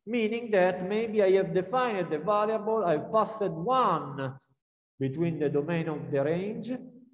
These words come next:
one of the two and not the other, or maybe none of them in case, uh, you know, I want to avoid scale, but the reference to the scale exists.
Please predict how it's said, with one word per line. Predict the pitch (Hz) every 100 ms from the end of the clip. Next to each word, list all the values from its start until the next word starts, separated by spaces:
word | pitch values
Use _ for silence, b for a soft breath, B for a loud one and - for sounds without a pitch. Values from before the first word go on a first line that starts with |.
| -
one | 143 143
of | 135 131
the | 135
two | 220 247
and | 151 143
not | 139 123
the | 139
other, | 156 196 233 156
or | 131
maybe | 170 185 165 160
none | 165 214 254 226 160
of | 139 - 131
them | 151 175 208 233
in | 151
case, | 147 123 123 120 -
uh, | 110 110 _ _ _ _
you | 107
know, | 104
I | 107
want | 113 117 -
to |
avoid | 110 113 107 -
scale, | _ 269 254 254 254 254 262 B B B B B B _
but | 190 233 220 220
the | 233 240 - - - - _ - 170
reference | 220 220 190 175 170
to | -
the | 226
scale | - 170 135
exists. | 143 117 120 -